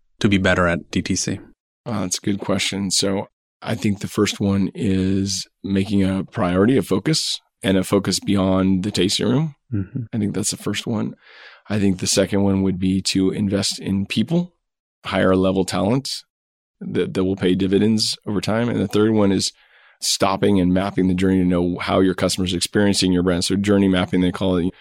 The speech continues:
Speaker 2: all the way from them trying to find out about your wine to actually landing on your website, to actually visiting your winery, to actually going home, to all the emails that happen,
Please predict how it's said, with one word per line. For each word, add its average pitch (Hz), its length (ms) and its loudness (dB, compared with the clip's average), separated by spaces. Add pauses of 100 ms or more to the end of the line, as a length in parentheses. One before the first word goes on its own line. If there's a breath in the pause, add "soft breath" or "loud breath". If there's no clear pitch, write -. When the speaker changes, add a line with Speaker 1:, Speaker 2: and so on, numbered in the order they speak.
(160 soft breath)
Speaker 2:
all 98 160 2
the 98 60 2
way 95 100 8
from 92 540 2 (220)
them 90 560 2
trying 90 200 0
to 85 60 2
find 87 240 2
out 92 140 4
about 117 180 4
your 120 140 2
wine 117 400 2
to 87 440 2 (100)
actually 90 280 -2
landing 87 300 2
on 85 80 -2
your 90 80 -2
website, 107 520 2
to 107 140 -6
actually 87 240 -4
visiting 95 300 2
your 92 100 0
winery, 95 460 2
to 98 140 -2
actually 95 220 -4
going 92 280 0
home, 92 260 2
to 92 100 -2
all 90 140 2
the 87 80 0
emails 90 320 2
that 90 100 -6
happen, 90 320 -4